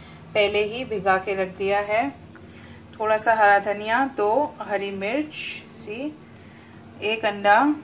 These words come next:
और ये सारे मसाले, वन एंड हाफ teaspoon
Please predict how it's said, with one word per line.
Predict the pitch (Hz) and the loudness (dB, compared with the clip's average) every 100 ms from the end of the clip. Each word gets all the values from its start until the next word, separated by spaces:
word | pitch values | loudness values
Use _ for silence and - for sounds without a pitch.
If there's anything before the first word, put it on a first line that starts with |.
| - - - - - - _ _ | -16 -20 -20 -20 -20 -20 _ _
और | 233 226 233 254 | -2 4 4 2
ये | 233 220 | -2 -2
सारे | 208 208 196 196 | 2 4 4 2
मसाले, | 196 - 220 233 269 302 | -6 4 6 6 4 0
वन | 220 220 233 | 0 2 4
एंड | 233 | 2
हाफ | 226 226 247 247 - | 2 4 4 2 -6
teaspoon | 233 220 - 226 240 277 | -8 -6 -8 0 0 2